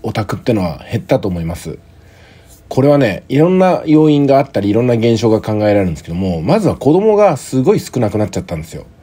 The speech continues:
ですんで、まあ、柏餅はね、スーパーで今でも売ってると思いますけども、まあ、お餅をつく習慣ってのは時代とともになくなっていったのか、それとも子供の数が少ないから減ったのか、これは議論が分かれるところですが、まあ、でもね、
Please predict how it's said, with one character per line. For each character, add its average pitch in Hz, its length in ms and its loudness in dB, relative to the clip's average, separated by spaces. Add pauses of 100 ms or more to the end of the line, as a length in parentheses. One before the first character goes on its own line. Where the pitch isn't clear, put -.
(420)
で 156 140 2
す 170 140 -2
ん 117 80 -2
で、 107 380 0 (360)
ま 117 140 0
あ、 95 80 -4
柏 285 340 2
餅 196 240 0
は 87 100 -4
ね、 107 220 -2
ス - 200 0
ー 131 40 2
パ 101 120 0
ー 92 40 -2
で 92 80 -4
今 101 160 0
で 85 60 -4
も 80 140 -6
売 - 20 -8
っ - 20 -10
て 107 160 -4
る 101 80 -2
と - 80 -6
思 104 80 -2
い 104 60 0
ま 107 100 2
す - 100 -10
け - 60 -12
ど 80 80 -8
も、 87 460 -4 (380)
ま 135 80 4
あ、 123 40 6
お 117 140 2
餅 196 260 0
を 202 60 4
つ - 120 -14
く 175 120 0
習 160 180 2
慣 151 220 2
っ 135 40 -8
て 147 120 2
の 104 120 0
は 107 220 2
時 95 140 -2
代 110 120 2
と 95 100 -10
と 117 80 -2
も 95 80 0
に 92 60 -2
な 87 120 -4
く 95 80 -6
な 95 100 -4
っ 92 60 -6
て - 100 -8
い 92 60 -4
っ - 20 -10
た - 140 -10
の 90 100 -4
か、 95 300 0
そ 131 80 0
れ 170 80 0
と 202 80 0
も 147 100 2
子 110 140 -6
供 113 160 0
の 107 80 -2
数 98 180 -2
が 85 100 -4
少 - 160 -12
な 90 120 -2
い 85 40 -6
か 90 100 -8
ら 85 80 -6
減 87 80 -8
っ - 40 -14
た 101 80 -8
の 85 100 -6
か、 78 200 -8 (260)
こ 127 120 2
れ 131 40 6
は 123 80 4
議 120 80 0
論 110 160 2
が 82 80 -6
分 80 100 -6
か 107 120 -4
れ 95 80 -2
る 78 100 -10
と 87 140 -10
こ 90 80 -10
ろ 85 80 -8
で 90 120 -14
す 98 140 -10
が、 101 300 0 (340)
ま 98 100 -2
あ、 - 40 0
で 190 80 2
も 202 100 2
ね、 104 320 0